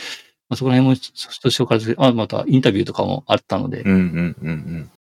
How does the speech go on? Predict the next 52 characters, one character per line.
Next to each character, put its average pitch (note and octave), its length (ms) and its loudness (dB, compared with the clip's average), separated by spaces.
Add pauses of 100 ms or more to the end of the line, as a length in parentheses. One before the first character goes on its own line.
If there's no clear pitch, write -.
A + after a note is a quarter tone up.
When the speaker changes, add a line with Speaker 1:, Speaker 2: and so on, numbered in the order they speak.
(320)
Speaker 1:
ま B2 60 0
あ、 - 20 -2
そ - 160 -4
う G#2+ 60 2
い - 20 2
っ A2 100 -10
た B2 120 -2
も C3 100 2
の C#3 60 2
が A2 80 4
終 G2 100 4
わ A#2 80 6
っ - 100 -6
て A#3 120 2
か A3 100 4
ら、 G#2+ 340 4
ま A#2+ 200 0
た B2 100 4
な B2+ 80 6
ん A#2+ 80 2
か G2+ 360 0
あ A#2 80 0
る A2 60 -8
か G#2+ 120 -4
も G2 80 -2
し - 120 -4
ん A#2+ 40 4
な C3+ 80 8
い C3 40 4
し、 - 80 0
な G2+ 120 6
い G2 60 2
か G2 100 -2
も F#2 80 -6
し - 160 -6
ん F#2+ 80 0
な F#2 100 0
い F#2 80 -10
し。 - 100 -4
Speaker 2:
い - 60 -2
や、 A2 140 -2
な C3+ 80 -2
ん C3+ 60 -4
か、 - 300 2
私 A3 840 -4
の G#3+ 220 0
そ F#3+ 120 -4
の F#3 140 2
経 F3+ 200 0
験 F3+ 220 0
的 F3 240 -2
に、 E3+ 600 0